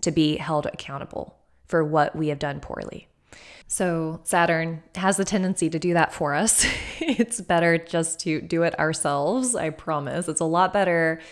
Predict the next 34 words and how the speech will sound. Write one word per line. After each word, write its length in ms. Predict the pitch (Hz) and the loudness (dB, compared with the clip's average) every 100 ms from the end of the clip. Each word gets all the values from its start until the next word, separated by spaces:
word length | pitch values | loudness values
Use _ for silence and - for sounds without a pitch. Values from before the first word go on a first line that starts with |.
| - - _ | -20 -20 _
to 80 | - | -6
take 180 | - 180 | -4 4
responsibility 760 | 202 220 208 214 190 190 185 | 4 4 2 2 4 4 4
for 180 | 196 190 | 4 2
something 580 | - 175 170 156 151 143 - | 2 0 0 -2 -2 -4 -6
instead 420 | 156 - 160 151 | -6 -2 0 0
of 180 | 143 - | -2 -6
having 520 | 165 165 151 143 123 - | -4 -2 0 -4 -8 -6
things 280 | 160 151 156 | -4 -2 -2
revealed. 500 | 147 143 135 - - | -4 -2 -4 -4 -4
I'm 140 | 160 | -2
pretty 200 | 160 156 | -2 -2
sure 180 | 156 147 | -2 0
all 160 | 147 | 0
of 120 | 147 147 | 0 -2
us 140 | 147 | -4
can 140 | - | -4
relate 280 | 156 151 139 | -2 -2 -4
to 80 | 151 | -4
that. 200 | - - | -4 -2
I 60 | 156 | -4
know 160 | 156 | -4
I 100 | 147 | -4
can. 360 | 147 - - - - - - - - - - | -6 -8 -10 -12 -18 -20 -18 -18 -16 -18 -4
Um, 640 | 165 156 151 147 143 143 202 _ _ - | 0 0 0 -4 -8 -12 -16 _ _ -2
and 160 | 190 | 0
so 80 | 202 | 2
it's 100 | 185 | 2
important 380 | 196 - 196 214 | 0 2 2 2
to 100 | 233 | -2
remember 440 | 233 233 226 214 | -2 0 0 0
that, 420 | 170 139 123 - - _ _ | -2 -2 -2 -4 -10 _ _
to 520 | - - 185 165 160 - | -14 -2 2 2 2 0
approach 680 | 170 - - 220 214 - | -4 -8 -2 2 2 0